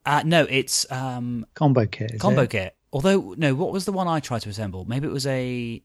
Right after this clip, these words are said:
Speaker 1: Storm, Storm Raven's the plastic one, Fire Raptor's the mixed plastic one.
Speaker 2: Okay.
Speaker 1: Yeah, and there's the other one as well. Um,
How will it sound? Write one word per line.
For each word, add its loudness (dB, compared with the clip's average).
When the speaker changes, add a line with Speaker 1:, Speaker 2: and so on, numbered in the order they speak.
Speaker 1:
Storm, -6
Storm 0
Raven's 2
the -12
plastic -2
one, -2
Fire 2
Raptor's -2
the -2
mixed -4
plastic -10
one. -10
Speaker 2:
Okay. 2
Speaker 1:
Yeah, -4
and -4
there's -4
the 0
other 0
one -4
as -8
well. -4
Um, -10